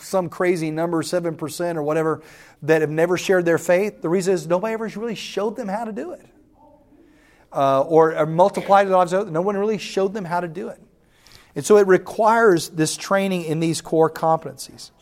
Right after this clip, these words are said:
And so let me just say, this is why, as we started to dig into these, what these competencies are, um, as a church, we said, "You know what? We, we've got to,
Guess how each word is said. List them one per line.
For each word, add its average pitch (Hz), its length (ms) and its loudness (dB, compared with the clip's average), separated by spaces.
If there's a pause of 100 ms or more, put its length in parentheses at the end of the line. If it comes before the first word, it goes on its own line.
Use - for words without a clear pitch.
(380)
And 175 140 -2
so 190 380 4 (500)
let 214 180 0
me 302 80 -2
just 220 260 2
say, 185 240 4
this 208 260 -2
is - 180 -4
why, 151 500 4 (320)
as 165 240 4
we 220 240 0
started 190 440 2
to 156 80 -2
dig 170 280 2
into 165 360 -2
these, 143 360 -2
what 160 200 2
these 156 160 -6
competencies 147 640 -4
are, 117 320 -4 (800)
um, 127 440 -4
as 151 200 2
a 135 40 0
church, - 640 0 (880)
we 175 160 0
said, 196 200 2
"You 185 80 -2
know 208 60 0
what? 208 180 2
We, 190 160 -2
we've 220 280 -6
got - 220 -6
to, 131 240 0